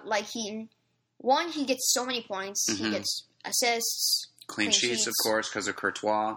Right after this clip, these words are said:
Speaker 1: Yeah, and it, it's looking like he'll get a clean sheet this week, uh, going against Middlesbrough.
Speaker 2: Nice.
Speaker 1: Uh, we have Daniels of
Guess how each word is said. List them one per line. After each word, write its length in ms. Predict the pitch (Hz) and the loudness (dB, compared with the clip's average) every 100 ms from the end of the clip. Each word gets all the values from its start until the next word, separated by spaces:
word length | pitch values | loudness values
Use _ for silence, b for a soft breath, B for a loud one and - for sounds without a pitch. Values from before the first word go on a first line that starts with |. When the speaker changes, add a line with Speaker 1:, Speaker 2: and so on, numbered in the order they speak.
| 220 | 0
Speaker 1:
Yeah, 200 | 220 294 - | 2 4 2
and 300 | 214 214 208 | 0 0 -2
it, 260 | 226 240 214 | 0 0 0
it's 160 | 240 - | -2 2
looking 260 | 302 330 262 | 0 2 2
like 260 | 240 208 - | 2 0 0
he'll 120 | 240 | 0
get 140 | 233 | 0
a 40 | 220 | -2
clean 240 | - 214 | -4 -6
sheet 180 | 208 202 | -6 2
this 140 | 254 254 | 2 2
week, 320 | 202 196 - _ _ | -2 -4 -10 _ _
uh, 160 | - 196 | 0 2
going 180 | 202 208 | 0 -4
against 200 | 196 - | -8 -6
Middlesbrough. 380 | 208 151 - - - - - | -4 -4 -4 -6 -6 -12 -4
Speaker 2:
Nice. 500 | 101 76 - - - _ - | -4 -2 -6 -6 -12 _ 2
Speaker 1:
Uh, 160 | 226 247 | 4 2
we 80 | |
have 220 | 277 202 180 | 0 -2 0
Daniels 580 | 254 294 339 349 359 | 2 2 2 0 2
of 200 | 285 214 | -2 -4